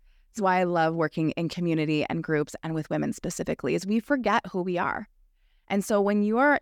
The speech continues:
in groups and containers with women who can shine the light back on you, who can hold the mirror up and say, "This is how powerful you are. This is where you're going. You are supported. You are so capable." It's like the wind beneath our wings. And so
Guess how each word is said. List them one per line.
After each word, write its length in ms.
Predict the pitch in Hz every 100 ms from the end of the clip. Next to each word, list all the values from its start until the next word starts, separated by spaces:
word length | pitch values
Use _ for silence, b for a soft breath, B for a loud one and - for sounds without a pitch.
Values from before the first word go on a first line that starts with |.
| -
in 380 | 226 233 247 240
groups 400 | 190 190 - 185
and 100 | 175
containers 540 | 175 - 185 175 165
with 160 | 170 190
women 240 | 180 180
who 160 | 170 180
can 220 | 185 175
shine 500 | - 180 190 254 240
the 80 | 175
light 300 | 160 160 - -
back 260 | 147 156
on 120 | -
you, 120 | 143 165
who 60 |
can 140 | - 151
hold 340 | - 240 254
the 60 | 269
mirror 280 | 214 175
up 160 | 151 143
and 120 | 156
say, 240 | - 143 - _ _
"This 320 | - 170 208 -
is 100 | -
how 160 | -
powerful 460 | - - - - 73
you 140 | 143
are. 240 | - - - _ -
This 420 | 165 165 226 -
is 160 | 180 170
where 140 | 147
you're 160 | 135 165
going. 420 | 143 147 151 156 -
You 240 | 190 220
are 180 | 190 190
supported. 840 | - 180 - - 185 160 90 -
You 200 | - 208
are 100 | 185
so 340 | 185 - 190 190
capable." 600 | - 170 170 151 123 156 _ _ _ _ 190 185 -
It's 180 | 220 208
like 160 | 247 214
the 100 | 214
wind 200 | 196 196
beneath 240 | 190 170
our 140 | 165 156
wings. 440 | - - 247 - _ -
And 120 | 196
so 380 | - 196 180